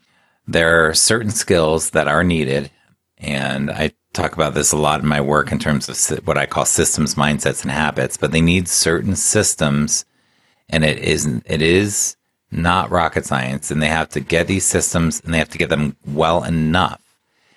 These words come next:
And if they can execute and they have decent executive function skills, then they will be able to go for whatever the goal or dream is or whatever they want to be or do in their life. If they cannot figure out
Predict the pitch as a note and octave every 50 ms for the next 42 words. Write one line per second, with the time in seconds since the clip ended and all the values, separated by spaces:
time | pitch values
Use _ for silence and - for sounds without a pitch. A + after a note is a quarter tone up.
0 | _ _ _ - - F2 E2 - G#2 G#2 G#2+ - - B2+ B2 - - A#2+ A#2+ -
1 | A2+ A2+ - - - - - - D#2 D2+ C#2 D2+ D#2 D2 C#2 C#2+ E2 E2+ - -
2 | G#2+ G2 F#2 F2 F#2+ F2+ - - F2 - - G#2+ A2+ A2+ A2 - E2+ D#2 - -
3 | D#2+ D2+ D2 C#2+ - - _ _ D#2 E2 F#2 G2+ A2+ A#2+ A#2 G#2 E2+ D2+ D2 D2+
4 | D2+ - _ _ _ _ _ _ _ - E2+ F2 F2 F2+ F2 D#2 E2+ E2 D#2+ D#2
5 | D#2 D#2 D#2 D2+ - - E2 D#2 D#2 D2 C#2+ - E2+ D#2+ D2 - - D#2+ D2 D2
6 | D2+ - - - F2 F#2+ F2 F2+ E2+ D#2+ C2+ C#2 - D#2 D2+ C#2+ D2 D2 D2 C#2+
7 | C#2+ C#2+ C2+ - D#2 D2 D2 C#2+ C#2 C#2 C#2+ C#2 C#2+ D2 C#2 C#2+ C#2+ C#2+ C#2 C#2+
8 | C#2+ C#2+ C2+ C#2 C#2+ C#2+ C2+ C2+ D2 C#2+ C#2 C#2 C#2 C#2 C2+ C2+ C2+ C2 C#2+ C#2
9 | C#2 C#2 C#2 C#2 C#2 B1+ B1+ C2 E2+ G2 F2 - - - _ _ _ _ _ _
10 | _ _ _ _ _ - F2 D#2+ - - E2+ D#2+ D2 - - - G#2+ A2 G#2+ G#2+
11 | G#2+ G#2 G2 F#2+ E2+ - _ _ _ - G2+ F#2+ E2+ F2 F2 F2 E2+ E2+ E2+ D#2+
12 | -